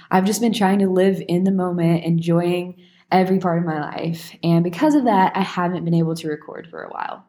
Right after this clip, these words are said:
So I apologize. I'm sorry that it's been so long since I've gotten an episode out. I love doing this, guys. Like, this makes me so happy. And it's something that I've wanted to do since high school and something that, uh, I really do have a heart for.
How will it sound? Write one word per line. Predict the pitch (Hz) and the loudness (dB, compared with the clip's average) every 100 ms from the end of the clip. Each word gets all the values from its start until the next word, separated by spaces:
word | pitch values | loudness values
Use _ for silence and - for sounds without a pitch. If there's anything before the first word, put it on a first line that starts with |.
| _ | _
So | - 185 | -2 2
I | - 254 | 4 4
apologize. | 269 - 180 190 190 196 196 | 4 2 2 4 4 2 0
I'm | 190 202 | -2 -2
sorry | 175 170 185 | 0 2 2
that | 175 | 2
it's | 170 | 0
been | 170 | 0
so | 165 180 180 | 0 0 0
long | 160 165 196 - - | 0 -2 -2 -6 -10
since | - 196 | -6 -2
I've | 196 | 0
gotten | 196 190 | 0 0
an | 202 | 0
episode | - 190 202 202 | -4 -4 -2 0
out. | 196 190 196 | 0 2 2
I | 220 | 0
love | 214 190 165 170 | 0 4 4 2
doing | 151 151 | -4 -6
this, | 156 151 - | -10 -12 -8
guys. | 160 147 165 | -6 -4 -2
Like, | 165 165 - - - - | -4 -4 -10 -20 -14 -2
this | 196 | 2
makes | 233 233 | 2 2
me | 240 | 0
so | 208 180 170 | 0 0 2
happy. | 165 156 160 165 160 | 2 0 0 0 0
And | 156 156 147 160 - - - | -2 -2 -4 -6 -12 -16 -2
it's | 180 170 | 0 2
something | 180 175 180 | 0 0 2
that | 170 147 | 2 0
I've | 160 160 | -2 2
wanted | 170 175 | 2 2
to | 170 | 2
do | 160 160 | 2 0
since | 156 - 190 | 0 0 0
high | 170 - 147 | -2 -2 -2
school | 156 151 151 147 165 - | -2 -4 -2 -2 -4 -4
and | 165 160 | -2 -2
something | 165 180 175 170 | -4 -6 -6 -4
that, | 160 147 - - - - - | -2 -2 -4 -10 -20 -20 -8
uh, | 165 165 170 - | -4 -2 -4 -2
I | 208 | 0
really | 196 202 202 208 | 4 4 2 0
do | 170 180 175 160 | 0 2 2 0
have | - 170 | -2 0
a | 170 | 0
heart | 165 160 160 - | 0 -4 -4 -6
for. | - - - | -12 -12 -14